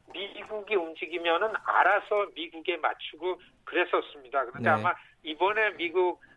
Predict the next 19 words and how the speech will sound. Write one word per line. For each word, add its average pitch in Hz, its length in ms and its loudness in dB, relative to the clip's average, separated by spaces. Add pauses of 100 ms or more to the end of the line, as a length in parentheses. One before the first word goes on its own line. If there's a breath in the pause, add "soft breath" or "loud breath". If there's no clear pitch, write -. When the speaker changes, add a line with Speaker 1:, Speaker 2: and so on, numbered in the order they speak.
Speaker 1:
그 170 340 2
이, 165 440 -6
이 160 340 -2
의회 180 300 4
같은 175 280 2
데서 170 180 -2
나오는 143 360 0
얘기도 139 320 -12
보면 139 320 -4 (320 loud breath)
한국이 220 920 0
이제는 185 460 4
그렇지 160 340 2
않구나. 117 520 0
예, 120 120 2 (100)
한국이 165 380 -4
이제는 160 360 0 (320 soft breath)
자기 147 220 2
목소리가 156 460 0
나-, 143 100 -4